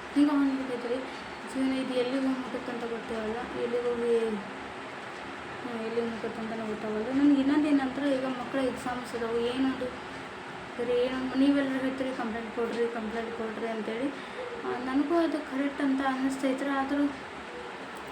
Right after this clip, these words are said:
ಮತ್ತೆ ಕಂಪ್ಲೇಂಟ್ ಕೊಡ, ಮತ್ತು ಅವ್ರು ಏನೋ ಒಳ ಒಳಗೆ ಕರೆಸ್ತಾರ, ಏನೋ ಅಡ್ಡಾಡಿಸ್ತಾರ ಅಂತ ಒಂದು ಅನಿಸ್ತೈತಿ. ಯಾಕಂದ್ರೆ ಮನೆಗೆ ಯಾರೂ ಇಲ್ಲಲ್ಲ,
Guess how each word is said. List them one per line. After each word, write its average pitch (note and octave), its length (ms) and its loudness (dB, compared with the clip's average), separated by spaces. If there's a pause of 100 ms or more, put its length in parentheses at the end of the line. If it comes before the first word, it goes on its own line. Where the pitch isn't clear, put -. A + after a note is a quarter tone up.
(140)
ಮತ್ತೆ A3+ 200 -2
ಕಂಪ್ಲೇಂಟ್ A3+ 380 -2
ಕೊಡ, A3+ 160 0
ಮತ್ತು A#3 360 -2
ಅವ್ರು A#3+ 140 0
ಏನೋ A#3+ 300 0
ಒಳ A#3 180 2
ಒಳಗೆ A#3 240 0
ಕರೆಸ್ತಾರ, A#3 440 0
ಏನೋ A3+ 400 -2
ಅಡ್ಡಾಡಿಸ್ತಾರ A#3 520 -4
ಅಂತ A3+ 200 -6
ಒಂದು A3+ 300 -2
ಅನಿಸ್ತೈತಿ. G#3+ 580 -2 (640)
ಯಾಕಂದ್ರೆ C4 360 0 (400)
ಮನೆಗೆ B3 340 -2
ಯಾರೂ A#3 180 0
ಇಲ್ಲಲ್ಲ, A3+ 280 2